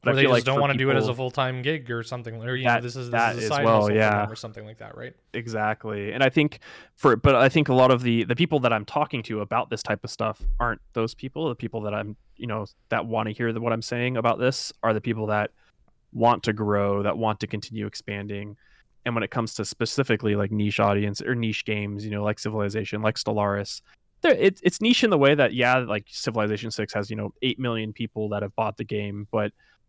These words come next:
Speaker 1: when you go look up gameplay stuff on YouTube, you know, for a long time it was Among Us, and now, you know, I don't know what even games that people are playing on, on YouTube now, but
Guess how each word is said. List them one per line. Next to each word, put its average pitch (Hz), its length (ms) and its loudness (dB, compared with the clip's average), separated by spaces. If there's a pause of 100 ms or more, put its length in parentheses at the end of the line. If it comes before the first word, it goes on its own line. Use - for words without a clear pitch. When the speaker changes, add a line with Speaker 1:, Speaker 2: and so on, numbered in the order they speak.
(380)
Speaker 1:
when 123 240 2
you 110 220 0
go 120 180 4
look 117 180 0
up 110 120 -4
gameplay 104 640 -4 (160)
stuff - 500 -6
on 104 260 -4
YouTube, 104 500 0
you 104 80 0
know, 104 240 -2
for 110 240 -6
a 107 60 -2
long 104 160 -4
time 104 180 -6
it 104 60 -2
was 101 140 -4
Among 110 260 2
Us, 104 240 -6
and 104 80 -2
now, 101 260 -2
you 104 60 -8
know, 101 100 -6
I 101 80 -4
don't 104 100 -6
know 101 80 -8
what 104 140 -10 (120)
even 110 240 -12
games 107 300 -6
that - 100 -20
people - 200 -10
are 104 60 -8
playing 104 280 -10
on, 101 260 -10
on 107 100 -14
YouTube 110 260 -10
now, 110 180 -2
but 104 160 -4